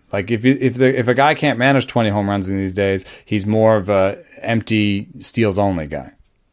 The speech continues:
But if he can manage twenty homers with thirty stolen bases, um,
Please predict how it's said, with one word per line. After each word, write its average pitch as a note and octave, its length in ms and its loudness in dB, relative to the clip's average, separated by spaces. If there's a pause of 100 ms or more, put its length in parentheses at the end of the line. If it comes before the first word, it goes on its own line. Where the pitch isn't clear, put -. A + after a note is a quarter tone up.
(400)
But G#2+ 140 2
if G#2 40 -2
he B2+ 120 4
can B2+ 160 2
manage C3+ 280 4
twenty D#3 280 2
homers B2+ 500 4 (320)
with C3 200 2
thirty B2+ 220 4
stolen A#2+ 340 2
bases, A2+ 540 -2 (920)
um, E2+ 500 -4